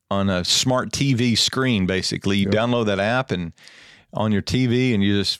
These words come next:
Speaker 1: pick it out and start it. And somebody goes, um, you know, if I'm facilitating, I could just go, "Hey, Tom, read question number one and tell us what you think."
Speaker 2: That's as hard as it is.
Speaker 1: That's about it.
Speaker 2: That's it.
Speaker 1: That's all it is.
Speaker 2: And then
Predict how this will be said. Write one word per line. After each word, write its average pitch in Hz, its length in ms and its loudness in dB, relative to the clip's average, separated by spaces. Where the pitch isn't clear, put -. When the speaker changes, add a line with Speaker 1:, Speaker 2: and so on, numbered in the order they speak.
Speaker 1:
pick 123 200 -2
it 107 80 0
out 120 260 -2
and 101 180 0
start 131 380 0
it. 92 120 -4
And 104 180 0
somebody 127 280 0
goes, 104 320 0
um, 107 440 -2
you - 120 0
know, 110 80 2
if 104 100 -4
I'm 120 180 0
facilitating, 113 960 0
I 120 120 -2
could 113 200 -2
just 110 240 -2
go, 104 220 2
"Hey, 139 180 0
Tom, 110 520 -2
read 139 280 0
question 127 420 0
number 107 260 2
one 104 280 2
and 98 100 -2
tell 123 180 0
us - 160 -4
what 104 200 -2
you 98 40 0
think." - 500 -4
Speaker 2:
That's 110 260 -2
as 104 120 -8
hard 107 360 0
as 120 160 2
it 120 120 0
is. 92 220 0
Speaker 1:
That's 135 220 0
about 156 320 2
it. 170 100 4
Speaker 2:
That's 185 140 2
it. - 300 0
Speaker 1:
That's - 220 -2
all 139 220 0
it 143 80 -2
is. 156 140 2
Speaker 2:
And 113 100 4
then 147 300 2